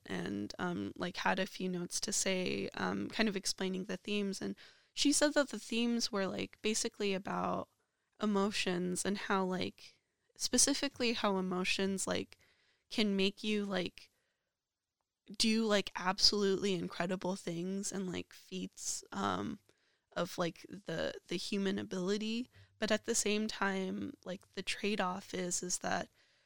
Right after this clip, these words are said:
you become so emotional that you're unable to, like, follow the logic of what is reasonable. Um, and, like, um, and I think, like, part of the reason why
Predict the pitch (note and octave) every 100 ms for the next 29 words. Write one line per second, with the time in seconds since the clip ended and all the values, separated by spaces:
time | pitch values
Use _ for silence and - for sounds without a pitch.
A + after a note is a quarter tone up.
0 | _ _ - A3 G3+ G#3 - G#3 G3 G3
1 | F#3+ F3+ - - - - G#3+ A3 G#3 F#3+
2 | F3+ - F#3+ F3+ F3+ F3+ - F#3+ F3+ F#3
3 | F3+ F#3+ F3+ - - F2+ F3 F#3 _ _
4 | _ _ _ A3 F#3 F#3+ F#3 F3 F3 -
5 | F3 - F3+ - - - - F#3 F#3+ -
6 | G3 F3+ F3+ F#3 F#3 G3 G#3 - _ _
7 | _ _ - G3+ G3+ A3 G#3+ - _ _
8 | _ _ _ _ _ _ _ _ _ _
9 | B3 C#4 C4 A#3 - - A3 A3 G3 -
10 | B3+ C4+ E4+ F4+ G4 G#4 F4+ - _ -
11 | - B3 D4+ D#4 A#3+ G#3+ G#3 A#3+ A3 G3
12 | F#3+ F#3 F3+